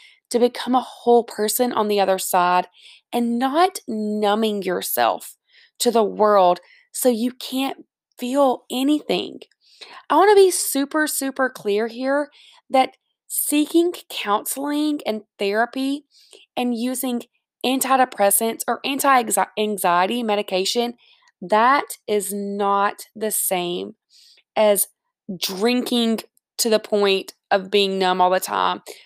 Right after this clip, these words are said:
being high all of the time, um, going into debt just to try to fill these voids in your life, using pornography to mask pain.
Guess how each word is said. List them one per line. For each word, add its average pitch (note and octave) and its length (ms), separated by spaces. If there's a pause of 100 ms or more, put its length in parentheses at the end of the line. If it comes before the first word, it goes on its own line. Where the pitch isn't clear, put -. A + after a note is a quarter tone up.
(140)
being B3 260
high A3+ 720
all F#3 260
of F#3 120
the F3+ 80
time, F3+ 540 (500)
um, G#3 580 (480)
going C4+ 360
into C4 260
debt G#3 500
just A3+ 160
to A#3 100
try A#3+ 220
to A3+ 140 (120)
fill A3 280
these G#3 280 (160)
voids G3+ 720 (540)
in A3 180
your G3+ 240
life, F3+ 720 (320)
using A3 320
pornography G#3 840
to F#3+ 80
mask F#3 460
pain. F#3 320